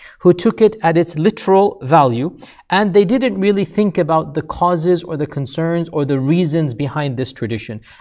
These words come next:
And they simply took this, and that's a valid paradigm, and they applied it, uh, without any, uh, you know, uh, conditions, without any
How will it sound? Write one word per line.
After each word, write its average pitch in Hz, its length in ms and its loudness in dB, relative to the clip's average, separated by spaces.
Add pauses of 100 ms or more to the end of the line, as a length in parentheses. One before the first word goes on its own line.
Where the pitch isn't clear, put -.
And 160 100 -2
they 170 80 2
simply 208 540 0 (200)
took 302 200 0
this, 165 340 -4
and 180 160 -2
that's 185 200 0
a 233 60 2
valid 151 340 0
paradigm, 117 480 -6 (180)
and 165 180 0
they 190 100 2
applied 196 520 2
it, 214 240 4 (240)
uh, 147 260 2
without 170 500 4
any, 226 600 2 (160)
uh, 156 320 4
you 165 80 2
know, 156 160 2
uh, 147 160 0
conditions, 147 640 -2
without 180 380 0
any 208 300 2